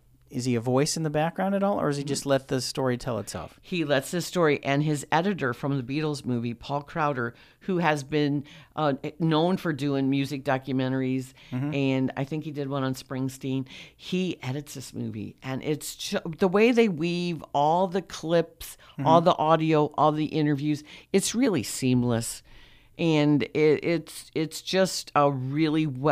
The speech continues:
Speaker 2: well-crafted story. One of the things about Pavarotti, which is, to me, that's his hallmark, is he felt every word of what he sang, and you feel that
Speaker 1: Mm-hmm.
Speaker 2: when he sings. He's a natural,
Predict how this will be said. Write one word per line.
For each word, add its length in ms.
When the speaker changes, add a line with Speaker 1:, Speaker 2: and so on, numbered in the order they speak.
Speaker 2:
well-crafted 960
story. 520
One 200
of 160
the 60
things 340
about 300
Pavarotti, 800
which 280
is, 280
to 120
me, 320
that's 320
his 180
hallmark, 540
is 280
he 460
felt 680
every 380
word 600
of 140
what 200
he 120
sang, 580
and 200
you 240
feel 340
that 400
Speaker 1:
Mm-hmm. 280
Speaker 2:
when 140
he 140
sings. 380
He's 220
a 60
natural, 500